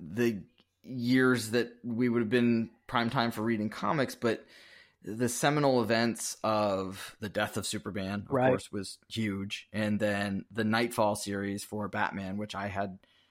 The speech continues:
Speaker 1: quite a few of, and, you know, for the, for the final Dark Knight movie, even that's basically the premise there. <laughs> I always regarded that as like, okay, D C knows they're losing the popularity contest and they're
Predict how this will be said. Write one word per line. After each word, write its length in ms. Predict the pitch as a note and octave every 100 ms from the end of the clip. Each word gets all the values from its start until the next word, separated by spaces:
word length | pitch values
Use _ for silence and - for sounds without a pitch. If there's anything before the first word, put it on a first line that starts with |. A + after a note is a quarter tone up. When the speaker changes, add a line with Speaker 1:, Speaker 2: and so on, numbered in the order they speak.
| _
Speaker 1:
quite 160 | - A2
a 60 | G#2+
few 300 | - G#2+ G#2
of, 260 | G2+ G2+
and, 240 | G#2 G2+ G#2 - _ _
you 100 | -
know, 100 | G#2
for 140 | - G#2
the, 120 | G#2
for 160 | -
the 60 | G#2+
final 320 | - A2 G#2+
Dark 280 | G2+ G#2 G#2
Knight 260 | G#2+ A2 -
movie, 540 | A#2 C#3 A2 G2+ G#2 -
even 280 | - G#2 G2+
that's 200 | G#2 G#2+
basically 540 | - G#2 A2 A2 G#2 G2
the 120 | F#2+
premise 540 | - A2+ A2+ A#2 -
there. 520 | - G#2 G2+ G2 G2 - -
<laughs> 200 | - _
I 320 | - E3+ - E3+
always 260 | E3 C#3+
regarded 500 | C3+ A#2+ A#2 A#2+ A#2
that 220 | A2 A2
as 140 | G#2+ G#2+
like, 180 | G#2 -
okay, 300 | C#3+ C3 A2+
D 180 | C#3+
C 240 | D#3+ - D3
knows 320 | C3 B2+ B2+
they're 220 | B2+ A#2+
losing 480 | A2+ B2 B2+ A#2+ A2+
the 80 | A#2
popularity 720 | - D3+ - C3 A#2+ A#2 A#2
contest 600 | A#2 A2+ G#2+ A#2 A2 -
and 140 | A#2
they're 220 | A2+ A2+